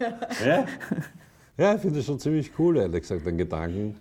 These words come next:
ähm, dort haben es die Matrosen gemacht, der Marine der römischen. Ich schätze, wir werden keine Matrosen der österreichischen Marine brauchen, sondern wir werden Motoren einsetzen.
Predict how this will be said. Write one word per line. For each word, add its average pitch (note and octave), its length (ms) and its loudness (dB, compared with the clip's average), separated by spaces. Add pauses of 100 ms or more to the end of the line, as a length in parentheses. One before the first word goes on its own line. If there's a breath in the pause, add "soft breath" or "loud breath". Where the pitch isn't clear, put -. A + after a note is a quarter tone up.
(580 soft breath)
ähm, F#2 380 -6
dort G#2 220 4
haben G#2 140 2
es G2+ 120 -2
die A#2 80 -2
Matrosen F#2+ 600 2
gemacht, G2 340 -2
der G#2 80 -2
Marine F#2 460 2
der G2+ 140 2
römischen. F#2+ 480 0
Ich F2 140 0
schätze, F2+ 380 -2
wir F2+ 120 2
werden F2 160 -2
keine F2 260 -2
Matrosen F2+ 540 0
der E2+ 100 0
österreichischen F#2 460 2
Marine F#2 440 0
brauchen, F#2 340 0
sondern E2+ 280 -4
wir E2 80 -4
werden D#2+ 160 -4
Motoren E2+ 340 -4
einsetzen. F2 520 -8